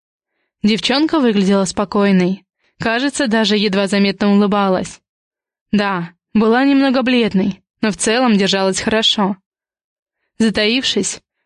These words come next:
Лер вслушивался в каждое слово. Подметил, что охрана покинула первый этаж,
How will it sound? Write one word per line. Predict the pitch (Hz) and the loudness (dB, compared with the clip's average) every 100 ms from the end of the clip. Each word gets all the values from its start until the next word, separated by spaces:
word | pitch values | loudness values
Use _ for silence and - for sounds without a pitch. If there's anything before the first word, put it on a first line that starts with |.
| _ | _
Лер | 214 233 294 | 0 0 -2
вслушивался | - 247 240 254 220 - | -2 0 2 0 0 -2
в | 214 | -4
каждое | - 202 180 202 | -4 -6 -2 -4
слово. | 196 220 202 185 180 208 _ _ _ | -2 0 0 0 -4 -8 _ _ _
Подметил, | - 214 208 240 240 | -6 0 0 2 0
что | 208 - 208 | -2 -2 -4
охрана | - 233 269 277 | -2 -2 0 0
покинула | 247 240 214 208 196 | 0 2 2 2 0
первый | 208 196 190 | 0 0 0
этаж, | 190 202 226 - | -2 -4 -2 -4